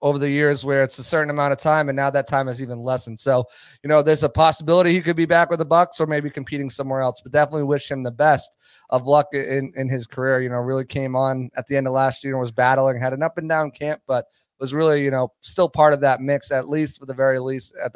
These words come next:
at a, as a practice squad spot. But Matt, the biggest thing to me telling was what Bowles said about Avery, uh, having that guy now instead of finding him mid-season. It almost sounds like he could,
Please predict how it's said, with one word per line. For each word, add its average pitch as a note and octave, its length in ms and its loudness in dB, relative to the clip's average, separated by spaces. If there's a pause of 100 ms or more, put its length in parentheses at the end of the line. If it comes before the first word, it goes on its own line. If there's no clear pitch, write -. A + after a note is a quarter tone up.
at B2+ 160 0
a, B2 120 -4
as B2 140 -2
a A#2 60 -8
practice C3 400 -2
squad A#2 320 -6
spot. B2 400 -4
But C3 180 0 (480)
Matt, G#3 240 2
the D#3 80 -4
biggest A3+ 320 -2
thing E3 200 0
to C3+ 100 -6
me F#3+ 240 -2
telling C3 460 -4
was B2+ 340 -2 (260)
what D3 260 4
Bowles D3+ 280 6
said D3+ 280 6
about C3+ 500 2 (140)
Avery, D#3+ 520 -4 (380)
uh, C3 260 4
having E3 480 2
that D3 180 2
guy D3+ 520 4 (340)
now C#3+ 580 2
instead C#3+ 320 -4
of D3 120 -2
finding D#3 280 0
him C3+ 160 -4
mid-season. C#3+ 800 -6 (340)
It E3+ 100 4
almost C#4 440 4
sounds G3 380 2
like D#3 280 2 (1300)
he F#3+ 120 -4
could, F#3+ 320 -6